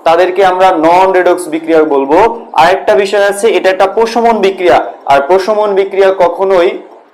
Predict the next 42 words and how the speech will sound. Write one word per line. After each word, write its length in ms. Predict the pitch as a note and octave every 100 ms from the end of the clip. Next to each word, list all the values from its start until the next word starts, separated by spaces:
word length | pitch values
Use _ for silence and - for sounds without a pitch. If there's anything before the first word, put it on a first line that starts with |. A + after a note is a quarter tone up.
| _ _ _ _
নন, 460 | B2+ D#3 G3 G#3 G3+ - C#3
মানে 200 | D3 D3
রেডক্স 400 | E3 F#3+ F#3+ F3
বিক্রিয়া 320 | F#3+ F#3 F#3
হয় 200 | E3 E3
না, 120 | F#3+
এটা 120 | F#3+
সবসময় 400 | F#3 F3+ - G3
নন 280 | F3 E3 F#3
রেডক্স 360 | F3 E3 E3 C#3+
বিক্রিয়া। 500 | C#3 D#3+ F3+ A#3+ - - -
প্রশমন 400 | E3+ F#3 G3 G3
বিক্রিয়া 260 | G3+ F#3+ G3+
আমরা 180 | G3+
কাকে 260 | G3+ F#3 G#3
বলি? 320 | G3+ A3 C4+ - - - -
এই 140 | E3
ম্যাগনেসিয়াম 520 | F3+ F3 F3 F#3+ G#3+ G3+
অক্সাইড 320 | G3 G#3 G3
হচ্ছে 180 | F#3+ G3
একটা 160 | G3
ক্ষার 420 | F#3+ - E3+ F3+ A#3+ - - - _ -
এবং 280 | E3 F3+
এটা 160 | F3+ F#3+
হ-, 180 | F#3+ F3
এ, 160 | D#3
সালফিউরিক 440 | - E3+ E3+ F#3+ G3
অ্যাসিড 300 | G3 G3+ G3
তো 60 |
একটা 180 | F#3+ F#3+
অ্যাসিড। 360 | F3 E3 G#3+ A#3 - - - -
অ্যাসিড 580 | F4 - - B3 A3 -
এবং 300 | E3 F3 F#3+ F#3
ক্ষার 380 | D#3+ F3+ F3 -
যখন 280 | D#3 F#3
বিক্রিয়া 360 | E3+ F#3+ F#3+ G3+
করে 240 | G3 G3
লবণ 400 | D#3 D#3 E3 G3
এবং 300 | G3+ F#3+ F#3+ -
পানি 260 | F3 G3+
উৎপন্ন 440 | G#3 G#3 G3+ F#3 F3+
করে 320 | F3+ F3 A3+